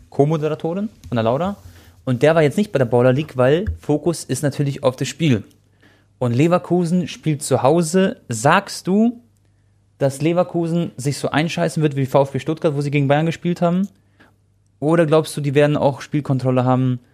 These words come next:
die werden gut pressen, so wie sie halt sonst immer spielen? Weil ich sag dir, ich kann mir nicht vorstellen, dass Leverkusen nicht so dominant sein wird wie sonst. Ich glaub, die werden auch viel Ballbesitz haben,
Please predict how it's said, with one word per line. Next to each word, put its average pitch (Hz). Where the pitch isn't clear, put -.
die 120
werden 127
gut 120
pressen, 135
so 131
wie 131
sie 120
halt 117
sonst 117
immer 110
spielen? 104
Weil 127
ich 151
sag 165
dir, 156
ich 127
kann 139
mir 143
nicht 160
vorstellen, 147
dass 123
Leverkusen 143
nicht 143
so 139
dominant 127
sein 123
wird 117
wie 117
sonst. 131
Ich -
glaub, 143
die 135
werden 135
auch 127
viel 139
Ballbesitz 143
haben, 135